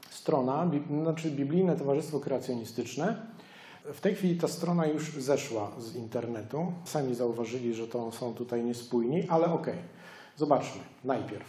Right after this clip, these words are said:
Jako kreacjoniści przyjmujemy tak zwany pogląd młodoziemski. Inaczej mówiąc, uważamy, że Ziemia, a zarazem wszechświat jest dość młody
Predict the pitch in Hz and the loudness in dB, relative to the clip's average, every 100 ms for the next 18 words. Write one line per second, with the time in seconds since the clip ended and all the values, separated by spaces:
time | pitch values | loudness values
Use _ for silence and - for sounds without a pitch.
0 | - 127 226 202 175 170 139 143 120 113 | -2 4 4 4 4 6 6 4 2 -2
1 | - 185 - 143 123 123 135 170 175 139 | -4 -4 0 2 4 4 4 6 4 2
2 | - 135 143 139 160 180 156 147 143 143 | 0 2 2 4 8 8 8 4 2 2
3 | 139 135 127 127 113 107 - 196 156 135 | 4 6 6 4 2 -2 -4 0 2 2
4 | 131 123 120 131 175 143 127 117 131 147 | 2 2 4 4 4 2 0 2 0 0
5 | 123 113 131 117 127 180 - - - - | 0 4 4 4 2 2 0 -10 -16 -4
6 | 208 175 151 131 120 - 165 165 - 143 | 2 4 6 6 2 2 2 2 4 4
7 | 147 - - - - - 240 - 156 151 | 4 -2 -12 -20 -20 -2 2 4 4 4
8 | 147 127 113 110 117 | 4 6 6 4 -2